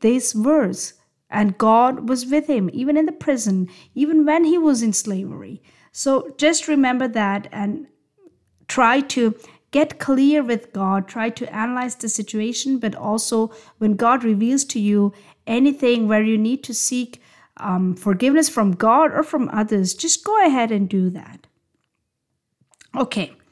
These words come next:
step number two then is to journal out your insights and options. And by that, I mean to, to journal out your insights. That often goes hand in hand with staying grounded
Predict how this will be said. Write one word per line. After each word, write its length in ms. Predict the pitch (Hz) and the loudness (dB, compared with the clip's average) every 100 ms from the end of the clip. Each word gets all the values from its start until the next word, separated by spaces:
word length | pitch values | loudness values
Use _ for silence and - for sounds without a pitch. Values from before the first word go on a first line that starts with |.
| - _ _ _ _ - | -20 _ _ _ _ -8
step 320 | - 359 370 | -2 0 2
number 220 | 349 311 | 4 4
two 300 | 302 370 392 | 2 2 2
then 360 | 233 180 277 - _ _ | 2 2 0 -2 _ _
is 180 | - 262 | -4 -2
to 160 | - | 0
journal 520 | 214 214 277 311 349 247 | 0 4 4 6 4 4
out 320 | 214 220 - | 2 0 -2
your 200 | 196 - - | -4 -4 -6
insights 880 | 240 254 247 214 196 202 - - _ | -4 -2 -2 -4 -6 -8 -12 -16 _
and 200 | 214 202 - | -8 -8 -8
options. 720 | 202 196 - - - - - - _ _ - | -8 -8 -8 -14 -16 -20 -20 -20 _ _ -6
And 220 | 220 220 | -2 0
by 160 | 226 | 0
that, 440 | 220 247 262 320 - | 0 2 4 2 -2
I 140 | 254 262 | -2 0
mean 400 | 247 233 233 - _ _ _ _ _ _ _ _ _ _ - - | 0 -4 -6 -10 _ _ _ _ _ _ _ _ _ _ -12 -2
to, 280 | 262 247 - | 0 -2 -4
to 140 | - 262 | -6 -2
journal 380 | 269 311 359 311 | 2 2 2 2
out 240 | 277 254 | 0 -2
your 160 | 220 - - | -6 -8 -6
insights. 800 | 254 285 277 170 160 131 - - - _ _ | 0 0 0 -6 -10 -10 -10 -10 -14 _ _
That 140 | 339 | 0
often 540 | 349 320 339 294 262 226 | 4 4 2 -2 -4 0
goes 240 | 226 226 | 0 -2
hand 240 | 240 254 277 | -4 -2 0
in 100 | 254 | 0
hand 420 | 214 190 196 214 | -2 -4 -4 -4
with 200 | 196 - | -6 -6
staying 420 | - 247 262 254 | -8 -6 -2 -2
grounded 640 | 208 202 185 185 196 190 | 0 0 0 0 -2 -4